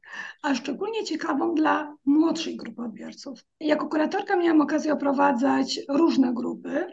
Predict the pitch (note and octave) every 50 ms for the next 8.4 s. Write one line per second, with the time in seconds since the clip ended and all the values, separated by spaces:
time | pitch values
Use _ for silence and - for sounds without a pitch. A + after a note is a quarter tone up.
0 | - _ - D4 C4+ F4+ F4+ E4+ E4 D#4 D4 D4 D4 D#4 C#4+ B3 C#4+ - - -
1 | C4+ B3 A#3 C#4+ D#4 - C#4 - - D4+ C#4+ B3+ A#3 C4+ C4 A#3 C4 B3 - -
2 | B3+ B3+ B3 A#3+ - F#3 F#3+ - C4 C#4 E4 - - - - B3+ D#4 D#4 D4+ -
3 | D#4 C#4+ C#4+ - D4+ B3 C#4 B3+ B3 B3 B3 B3 B3 A3 - - C#4 D4 F4+ G4+
4 | - - - - - - - - - - _ - D4 - C#4+ C#4+ C#4+ C#4 D4 E4+
5 | E4+ F#4 - - - D#4 D#4 D4 C#4 C#4 C#4 D#4+ B3 A#3+ A3+ - C4+ C4+ C4 A#3+
6 | C4+ C#4 C#4+ D4+ D#4+ D#4+ D#4 D4+ C#4+ C#4 C4+ B3+ C4 A#3+ B3 C#4 D4 D#4 D#4 D4
7 | - - C#4 C#4 - - C#4 C4+ C#4 D4+ C#4+ C#4 C#4+ C4 C4 B3+ B3 B3 B3 A#3+
8 | F#3+ - - C#4+ D#4 F#4+ G4+ -